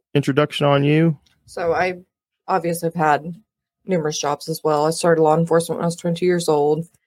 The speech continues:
Speaker 2: Uh, prior from law enforcement, I did management in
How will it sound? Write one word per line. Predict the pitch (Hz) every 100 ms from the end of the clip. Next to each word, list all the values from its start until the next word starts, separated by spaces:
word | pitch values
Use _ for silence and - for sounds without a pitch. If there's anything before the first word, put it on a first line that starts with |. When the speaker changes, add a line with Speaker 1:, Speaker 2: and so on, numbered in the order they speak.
| _ _ _ -
Speaker 2:
Uh, | 175 170 165
prior | 180 185 190
from | 180
law | 175 175
enforcement, | 170 175 175 170 175 170 165 160 -
I | 165 160
did | 151 160 160
management | 165 160 160 160 165 160 -
in | 160 156 151 151 151 156